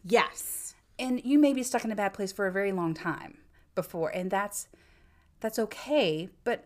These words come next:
Speaker 2: I know that doesn't feel okay when you're in it.
Speaker 1: Right. Well, the, one of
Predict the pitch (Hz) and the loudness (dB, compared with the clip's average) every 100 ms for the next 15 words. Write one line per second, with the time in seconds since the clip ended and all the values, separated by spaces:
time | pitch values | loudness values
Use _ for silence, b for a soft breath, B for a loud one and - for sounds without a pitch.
0 | 208 220 269 269 233 220 220 254 240 226 | -4 -2 0 -2 -2 -6 -6 -4 -4 -2
1 | 202 185 175 160 170 202 151 - - - | -2 0 0 -2 -2 -4 -4 -12 -20 -8
2 | 190 170 - - 427 480 381 349 - 294 | -4 -4 -8 -2 2 2 2 -4 -6 -4
3 | 453 539 | -2 0